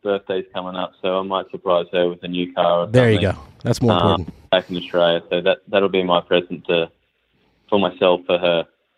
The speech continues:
Speaker 2: That would be great. And yeah, I mean, totally cool. The things you have, even that Audi is pretty sweet. I'm a big car guy, so I always love checking in, out that video.
Speaker 1: <laughs>
Speaker 2: But, uh, Cam, we know you're, you're limited on time today. So, you know, before we let you get going,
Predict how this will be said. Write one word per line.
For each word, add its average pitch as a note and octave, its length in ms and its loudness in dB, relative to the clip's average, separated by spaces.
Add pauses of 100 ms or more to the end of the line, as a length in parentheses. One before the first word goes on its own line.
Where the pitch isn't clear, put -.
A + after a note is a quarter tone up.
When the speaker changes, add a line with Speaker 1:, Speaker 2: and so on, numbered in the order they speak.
(1000)
Speaker 2:
That C3 240 4
would B2 80 0
be A#2 140 0
great. A2 320 2
And A#2+ 240 2
yeah, A2+ 240 2
I A2 60 -2
mean, A2+ 300 0 (200)
totally D3+ 280 4
cool. A#2 220 0
The A2 100 -2
things C3 280 2
you B2 80 2
have, A#2+ 260 2
even C#3 140 4
that A2 120 0
Audi G2+ 280 2
is F2 100 -4
pretty G2+ 160 2
sweet. G2 380 0 (100)
I'm G#2 80 -4
a A2 80 2
big G#2 160 2
car G2 240 -2
guy, F#2+ 220 -2
so G2 320 -2
I G#2+ 120 0
always G#2+ 220 0
love A#2 140 2
checking G#2 320 0
in, G2+ 240 -2
out G#2 200 -4
that G#2 200 -2
video. G#2+ 420 2
Speaker 1:
<laughs> F#2+ 140 -6
Speaker 2:
But, A2 240 0
uh, A#2 160 6 (580)
Cam, D#3+ 220 6
we D#3+ 100 6
know E3 140 6
you're, F3+ 200 6
you're C#3+ 240 4
limited C3+ 500 4
on A2 180 -2
time B2+ 400 0
today. A2+ 400 -2
So, A#2 460 -2
you E3+ 80 -2
know, C3+ 100 2
before F3 380 0
we F3 120 4
let D3 320 4
you C3 60 -2
get B2+ 240 0
going, A#2 380 0